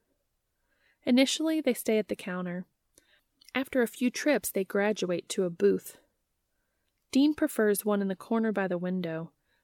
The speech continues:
relishes the way the afternoon sun there makes Cass's eyes gleam, and that booth is mysteriously never taken when they're there. About a month down the line, he purposefully waits until Cass is a few steps ahead of him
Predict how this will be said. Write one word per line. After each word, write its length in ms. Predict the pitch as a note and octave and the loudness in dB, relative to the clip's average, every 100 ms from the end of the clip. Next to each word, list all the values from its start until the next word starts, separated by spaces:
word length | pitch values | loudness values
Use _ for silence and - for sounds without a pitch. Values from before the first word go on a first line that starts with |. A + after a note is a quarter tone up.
| _ | _
relishes 640 | G3 G#3 A3 - F#3+ G3 | 0 2 2 0 -4 -2
the 100 | G3 | 0
way 220 | F#3+ F#3+ | 2 2
the 160 | F#3 F3+ | 4 2
afternoon 480 | F3+ F#3 - G3 F3+ | 0 -4 -4 -4 -2
sun 320 | - F#3+ F#3+ | -2 -2 -2
there 180 | F3+ E3+ | -4 -6
makes 300 | F3 F3 - | -8 -10 -10
Cass's 480 | - G3 F#3+ F#3 - | -6 -4 -4 -6 -4
eyes 360 | F#3 F#3 F3 | -4 -2 -4
gleam, 520 | - F#3+ G3 F#3+ F#3 - _ _ _ _ _ _ _ | -2 -2 0 -2 -4 -8 _ _ _ _ _ _ _
and 160 | - G#3+ | 2 2
that 240 | A3+ G3 | 2 0
booth 240 | C4 A#3+ G#3 | 2 2 2
is 160 | G3 | 0
mysteriously 640 | G#3 G3+ - A3+ G#3 - G3+ | -2 -2 2 2 2 0 -2
never 480 | G3+ G#3+ A3+ C#4+ C#4 | -2 -2 -2 -2 -4
taken 500 | - C4 - F#3 F3+ | -2 -4 -2 -4 -2
when 140 | F#3 | 0
they're 160 | F#3 F#3 | 0 0
there. 340 | G3 F3+ F3 - _ _ _ _ _ _ _ _ _ _ | 0 0 -4 -10 _ _ _ _ _ _ _ _ _ _
About 220 | B3 C4+ C#4 | 0 4 6
a 60 | |
month 260 | B3+ C#4+ - | 6 4 4
down 200 | C#4+ C#4+ | 2 4
the 80 | C#4 | 2
line, 260 | G#3+ F#3 | 2 0
he 120 | F#3+ | -2
purposefully 580 | G3 - A#3+ A#3 - G#3 | -4 -4 -2 -2 0 0
waits 360 | F#3+ G3 - F#3+ | 2 0 0 -4
until 220 | F#3 F#3+ | -4 -6
Cass 400 | - G#3+ G3 - | -4 -2 -2 -6
is 80 | F#3+ | -8
a 60 | |
few 180 | - G#3+ | -6 -6
steps 280 | - A3 - | -4 -4 -2
ahead 260 | F#3+ G3 F#3+ | -2 -2 -2
of 100 | F#3 | -4
him 320 | E3+ E3 | -8 -8